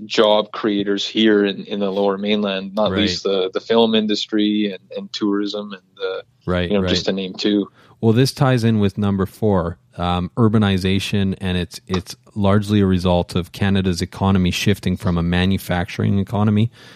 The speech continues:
Speaker 2: to a service-based, um, to service-based
Speaker 1: Mm-hmm.
Speaker 2: businesses. So thinking of, um, you know, the, these are, most of these jobs are, are located in Toronto and in Vancouver right now. So it
Speaker 1: Mm-hmm.
Speaker 2: seems to be, uh,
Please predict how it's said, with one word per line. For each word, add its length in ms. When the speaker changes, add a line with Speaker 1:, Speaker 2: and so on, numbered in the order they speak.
Speaker 2:
to 120
a 40
service-based, 1000
um, 300
to 120
service-based 600
Speaker 1:
Mm-hmm. 100
Speaker 2:
businesses. 560
So 260
thinking 420
of, 300
um, 420
you 160
know, 220
the, 340
these 200
are, 160
most 320
of 80
these 180
jobs 440
are, 400
are 240
located 600
in 180
Toronto 640
and 200
in 140
Vancouver 640
right 240
now. 240
So 220
it 100
Speaker 1:
Mm-hmm. 80
Speaker 2:
seems 280
to 100
be, 380
uh, 240